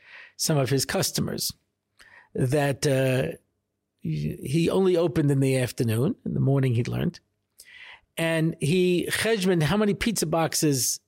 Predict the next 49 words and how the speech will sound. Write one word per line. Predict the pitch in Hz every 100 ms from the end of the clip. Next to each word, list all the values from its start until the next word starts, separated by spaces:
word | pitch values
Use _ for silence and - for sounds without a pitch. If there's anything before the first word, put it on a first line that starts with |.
| _ -
he | 147 160 147 143 143 147 _
needed | 156 143 170 165 139
to | -
make | 143 151 147 123 - - _ - - _
because | - 135 135
that's | 165 165 160
how |
many | 165 147 139
pizzas | - 190 - 147
he | 147
had | 135 135
to | 135
sell | - - 170 135 135 143 -
to | 143
cover | - 165 160
his | 143 151
expenses | - - 143 131 156 131
and | 135
have | 147
enough | 139 147 135
money | 151 151 147
for | 127 139
that | 139 135 -
day. | - - - _ _ _ _ _ _ _ _ _ - - -
And | 147
he | 143
would | 147 147
make | 180 165
that | 170
many | 151 139
pizza | 143 123
boxes, | 135 135 - 214 190
and | 175
after | 135 160 -
he | 131 135
sold | - 139 196
it, | -
he | -
would | 147
close | - 165 135
the | 139
store | - 190 233 -
and | - 156 147 - _ - - _
go | - 139
back | 143 135
to | - 143
the |
Beis | 135 139 -
Medrash. | - 139 - -